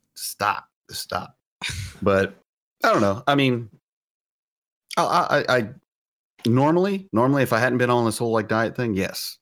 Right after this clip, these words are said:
popcorn is a must. Like, I have to have that and, like, some kind of candy of some kind and, uh, a nice big giant soft drink of some kind, which I've cut soft drinks out, and I try to not do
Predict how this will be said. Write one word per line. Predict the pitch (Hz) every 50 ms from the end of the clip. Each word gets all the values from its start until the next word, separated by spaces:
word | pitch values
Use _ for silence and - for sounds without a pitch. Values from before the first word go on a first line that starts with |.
| _ -
popcorn | 101 98 95 - - 104 98 92
is | 85 85
a | 87
must. | 85 85 78 64 - - -
Like, | 71 82 80
I | 80 85
have | 87 87 -
to | -
have | 87 87 87 85 87
that | 90 95 92 92 92 92 - _ _ _ _ _ _ _ _ _ _ _ _
and, | 87 85
like, | 82 85 87 -
some | - - 90 82
kind | - 95 90 85
of | 78 -
candy | - - 95 90 90 87 90 87
of | 85 -
some | - 90 87 82
kind | - 92 85 82 85 82 82 80 - - _ _ _ _ _ _ _ _ _ _ -
and, | 82 80 80 80
uh, | 80 78 78 80 - - -
a | 87
nice | 87 85 87 - -
big | - 85 82 82 80 82
giant | 87 - 85 82 85 82 - -
soft | - - 82 82 78 -
drink | - 80 80 80 76 - - -
of | - 87
some | - - 82 80
kind, | - - 80 82 85 85 82 - _ _ _ _ _ _ _ _ _ _ _ _ _ -
which | 80 69 - -
I've | - 65 - -
cut | - 92 85 - - -
soft | - 92 85 80 -
drinks | - 82 82 - -
out, | 78 82 85 - -
and | 90 85 82 85 - -
I | -
try | - - - 92 92
to | 87 85 80 - - _ _ _ _ _ _ _ _ _ -
not | 95 85 82 85 - - _ _ _ _ _
do | - 87 80 80